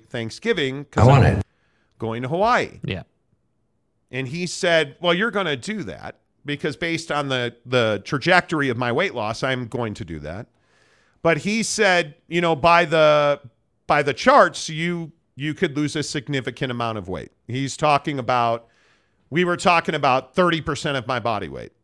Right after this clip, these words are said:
Speaker 1: He's like, "That, I mean, that puts you into the ultra healthy." And he said, "Have you ever thought about doing that?" And I said, "Well, yeah, I've, I've done that before in my life when I was on Atkins.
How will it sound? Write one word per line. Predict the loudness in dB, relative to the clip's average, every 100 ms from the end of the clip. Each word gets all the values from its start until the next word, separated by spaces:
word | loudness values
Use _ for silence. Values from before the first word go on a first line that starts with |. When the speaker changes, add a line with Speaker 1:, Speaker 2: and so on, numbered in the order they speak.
| _ _ _ -8
Speaker 1:
He's | -6 0
like, | 0 0 -4 0
"That, | 0 0
I | -2
mean, | 0 2
that | 2 0 0
puts | -2 -2 -4
you | -2
into | -2 -4 -4 -6
the | -4 -4 0
ultra | 0 0 -4 -4
healthy." | -6 -8 -18 -20 _ _ _ _ _ _ _ -8
And | -6
he |
said, | 0 2
"Have | 4 4
you |
ever | 2 4
thought | 4 4
about | 2 0
doing | -2 -6 -10
that?" | -16 -20 _ _ _ _ _ _ _ _ _ -2
And | -2
I |
said, | 0 0
"Well, | 2
yeah, | 4 4 4
I've, | 2 2 0 -2 _
I've | 0 0 -2 0
done | 2 2
that | 0 -2
before | -4 -4 -2
in | 0
my | 0
life | 2 0 -2
when | -4
I | -4
was | -4 -4
on | -4 -4 -8 -6
Atkins. | -2 -2 -2 -12 -14 -20